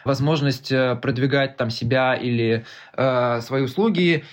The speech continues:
и они часто приходят к формату медиа, запускают какие-то свои вот эти бренд-медиа, да, и никто не отказывается от самой, э,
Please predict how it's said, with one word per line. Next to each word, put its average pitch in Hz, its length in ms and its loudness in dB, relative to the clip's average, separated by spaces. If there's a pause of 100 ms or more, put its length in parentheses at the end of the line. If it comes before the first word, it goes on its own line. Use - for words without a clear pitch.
и - 60 -4
они 147 180 2
часто 156 320 -2
приходят 131 380 -2
к - 20 -20
формату 135 340 -4
медиа, 147 420 0
запускают 123 440 -4
какие-то - 240 -12
свои 131 220 0
вот 117 100 0
эти 120 160 -2
бренд-медиа, 135 720 0
да, 175 260 0 (300)
и 135 480 2
никто 139 400 2
не 147 120 2
отказывается 139 600 0
от 123 160 -6
самой, 135 400 0
э, 120 440 0